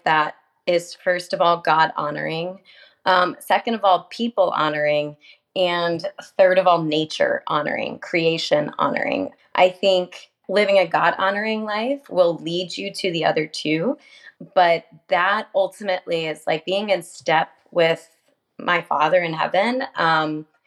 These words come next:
you know, with the Holy Spirit, with Christ. It's like, it's a, it's a holistic thing. And I think it affects every bit of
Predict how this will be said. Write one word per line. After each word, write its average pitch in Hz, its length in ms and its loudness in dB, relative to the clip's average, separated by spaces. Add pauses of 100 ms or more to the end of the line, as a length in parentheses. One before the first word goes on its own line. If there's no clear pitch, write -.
(160)
you 170 100 -2
know, 160 120 0
with 170 180 0
the 185 80 2
Holy 170 200 2
Spirit, 165 440 0
with 175 180 -6
Christ. 165 460 0
It's - 220 -10
like, 160 280 0
it's - 180 -8
a, 165 260 4
it's 175 140 0
a 175 60 6
holistic 170 840 0
thing. 285 240 4
And 247 80 2
I 180 80 0
think 175 240 0
it - 80 2
affects - 520 -2 (440)
every 175 220 2
bit 156 240 4 (480)
of 165 180 4